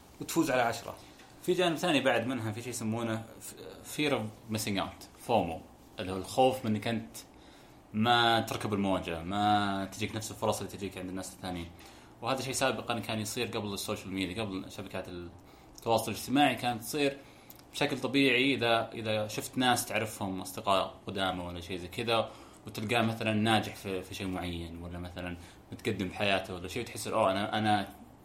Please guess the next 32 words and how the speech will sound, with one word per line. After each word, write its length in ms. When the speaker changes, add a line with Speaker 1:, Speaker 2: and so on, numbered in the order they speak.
Speaker 2:
أنا 140
ما 120
صرت 220
زيه، 380
أنا 100
ما 80
وصلت 400
اللي 220
هو 100
وصل، 320
سبقني 480
هو 180
شيء 280
ب-، 40
ب-، 380
بالشيء 340
هذا." 220
الآن 200
مع 140
السوشيال 400
ميديا، 240
مع، 240
و-، 280
و-، 360
ومع 280
التحديثات 560
اليومية 760
اللي 140
جالس 340
تشوف 240
أنت 100
فيها 320